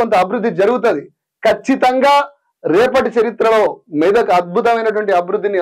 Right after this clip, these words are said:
అందుకుంటది, దానిలో అనుమానం అక్కర్లేదు. ఇంకొంతమంది ఆడుకునే పిల్లల్ని తీసుకొచ్చి అందరం ఎక్కిస్తామని చెప్పేసి కొంతమంది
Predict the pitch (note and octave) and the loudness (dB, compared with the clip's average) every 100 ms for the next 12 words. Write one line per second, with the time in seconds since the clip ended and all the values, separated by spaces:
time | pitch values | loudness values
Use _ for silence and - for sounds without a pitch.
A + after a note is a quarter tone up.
0 | F3 G#3 A3+ A#3+ A3+ A3 G3 F3+ E3+ F#3+ | -2 -2 -4 0 0 0 -2 -2 -2 0
1 | A3+ A3+ G3+ G3+ G3+ G3 E3+ C#3+ G#3+ A3+ | 0 0 -2 -2 -4 -2 -2 -4 -4 0
2 | B3 A#3+ A#3 A#3 A3+ F#3+ A#3 B3 A#3+ A#3 | 2 2 0 0 2 4 2 2 0 0
3 | - A3 A#3+ A#3 A3 A3 G#3 G3+ G#3+ F3+ | -2 -2 0 -2 -6 -4 -4 -4 -6 -8
4 | _ - F#3 C4 C4 A#3+ A#3 A#3+ A#3 G#3+ | _ -2 2 2 2 0 -2 -4 -2 -2
5 | G#3+ G#3 A3 A#3 G#3 G3 G3 G3 | -2 -2 -4 -6 -4 -4 -4 -8